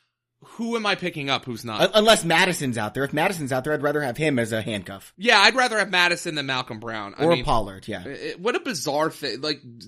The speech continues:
Speaker 1: Todd Gurley's playing a lot of snaps, right? I mean, he is. Uh, he's not touching the ball a whole lot, though. Uh,
Speaker 2: He was finally using the passing game, which is encouraging. I mean, I guess that's gonna happen if you pass the ball sixty-five times.
Speaker 1: If it's sixty-five times, uh, like, they didn't get to play their game in that one.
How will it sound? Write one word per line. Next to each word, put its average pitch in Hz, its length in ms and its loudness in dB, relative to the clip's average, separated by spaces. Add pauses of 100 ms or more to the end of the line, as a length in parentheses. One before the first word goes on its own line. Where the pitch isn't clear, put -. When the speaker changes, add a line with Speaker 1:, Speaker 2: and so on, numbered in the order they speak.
(100)
Speaker 1:
Todd 240 220 2
Gurley's 403 280 0
playing 220 180 -6
a 165 60 -4
lot 156 140 0
of - 40 -12
snaps, 156 420 -10
right? 110 320 -2
I 143 100 -2
mean, 139 200 0
he 135 160 -2
is. 214 380 -2
Uh, 139 160 -2 (340)
he's 190 300 -4
not 220 320 -2
touching 196 380 -4
the 139 60 -4
ball 143 460 2
a 123 40 -2
whole 117 200 -4
lot, 104 300 -8
though. 98 400 -8
Uh, 107 300 -6
Speaker 2:
He 190 120 2
was 233 140 0
finally 180 380 2
using 165 180 -2
the 127 80 -2
passing 151 340 4
game, 110 220 -4
which 104 160 -8
is 98 80 -10
encouraging. 98 520 -12 (360)
I 135 60 -4
mean, 165 120 2
I 170 40 2
guess 175 120 2
that's 160 200 0
gonna 147 120 -2
happen 143 300 0
if - 80 2
you 127 60 -4
pass 127 200 2
the - 80 -6
ball 107 140 -4
sixty-five 117 720 -4
times. 107 560 -6 (200)
Speaker 1:
If - 60 -10
it's 190 180 -4
sixty-five 202 500 -2
times, 156 240 -6
uh, 185 160 4
like, 196 140 -2
they 226 100 2
didn't 247 160 0
get 175 140 -2
to - 40 -10
play 135 240 0
their 123 160 -2
game 110 320 -10
in 117 100 -10
that 120 200 -8
one. 123 180 -8